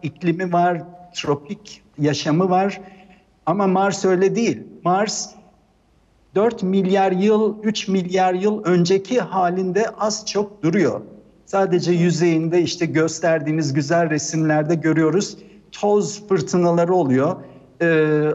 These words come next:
ama atmosferi olmadığı için yüzeydeki, e, yapılar öyle çabuk değişmiyorlar.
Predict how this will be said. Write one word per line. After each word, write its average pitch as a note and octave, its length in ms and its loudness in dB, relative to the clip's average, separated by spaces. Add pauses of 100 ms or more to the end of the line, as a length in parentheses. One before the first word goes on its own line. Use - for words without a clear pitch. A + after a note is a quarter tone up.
ama G#3 220 0
atmosferi F#3 600 0
olmadığı G3 500 0
için E3 640 -2 (160)
yüzeydeki, F#3 1000 2
e, D#3+ 100 0
yapılar F3 800 0 (120)
öyle F#3+ 260 0
çabuk - 400 -6
değişmiyorlar. B2+ 840 -2